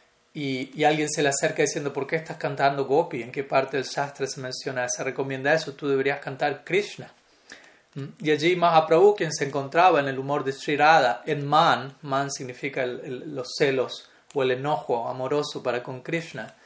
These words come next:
¿m? Mahaprabhu en respuesta a esa sugerencia, "Canta el nombre de Krishna",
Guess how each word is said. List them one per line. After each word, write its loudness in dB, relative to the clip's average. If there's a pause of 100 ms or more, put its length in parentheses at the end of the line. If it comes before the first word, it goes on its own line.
(440)
¿m? -14 (1400)
Mahaprabhu 6
en 4
respuesta 6
a 8
esa 2
sugerencia, 2
"Canta 4
el 2
nombre 2
de 0
Krishna", -4